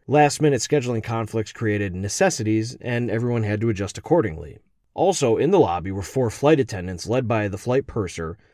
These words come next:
Yuli Derrickson. On the way to the airport, there was no small talk or getting to know each other. Yuli was busy instructing her attendants on the order of service during the flight.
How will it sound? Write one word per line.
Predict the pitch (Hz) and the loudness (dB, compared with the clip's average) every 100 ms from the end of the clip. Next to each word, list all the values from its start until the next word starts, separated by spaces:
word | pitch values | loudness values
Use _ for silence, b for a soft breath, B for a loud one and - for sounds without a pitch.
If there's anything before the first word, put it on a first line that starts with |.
| - | -6
Yuli | 113 156 151 | 2 6 6
Derrickson. | 117 123 101 - - 73 71 _ _ _ _ - | 6 4 2 -2 -10 -12 -18 _ _ _ _ -4
On | 147 | 4
the | 196 | 8
way | 165 156 | 10 10
to | 127 | 8
the | 110 | 6
airport, | 110 92 95 78 - | 2 0 -4 -4 -4
there | 117 | -4
was | 107 | 0
no | 120 | 2
small | 175 - 139 120 | 2 2 2 2
talk | 127 107 104 - - | 0 0 -2 -10 -10
or | 110 | 0
getting | 131 139 | 2 4
to | 117 | 2
know | 101 85 | 0 -4
each | 76 | -8
other. | 87 69 60 - _ - | -10 -10 -14 -18 _ -2
Yuli | 139 202 120 101 | 6 8 8 4
was | 104 | 2
busy | 113 123 117 | 4 4 2
instructing | 104 147 160 135 | 0 2 2 2
her | 113 | 0
attendants | 110 143 143 113 | -2 0 0 0
on | 107 | -4
the | 107 | -2
order | 113 120 104 | 0 0 -2
of | 90 | 0
service | 175 170 107 - | 4 4 2 -2
during | 104 87 | -6 -6
the | |
flight. | - 139 82 | -2 0 0